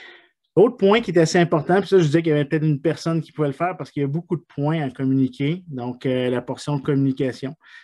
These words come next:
Il y a des clubs qui vont utiliser, euh, le email, il y en a qui vont utiliser leur site Internet, il y en a qui vont utiliser,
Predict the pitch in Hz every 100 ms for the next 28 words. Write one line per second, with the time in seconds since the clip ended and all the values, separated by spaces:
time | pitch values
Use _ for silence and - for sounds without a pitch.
0 | _ 127 135 131 160 151 - 139 139 135
1 | - 131 127 139 143 160 143 120 117 117
2 | - - _ _ 127 123 135 151 170 175
3 | 156 135 135 135 131 135 139 117 - 135
4 | 131 123 123 135 151 165 147 135 135 131
5 | 131 123 139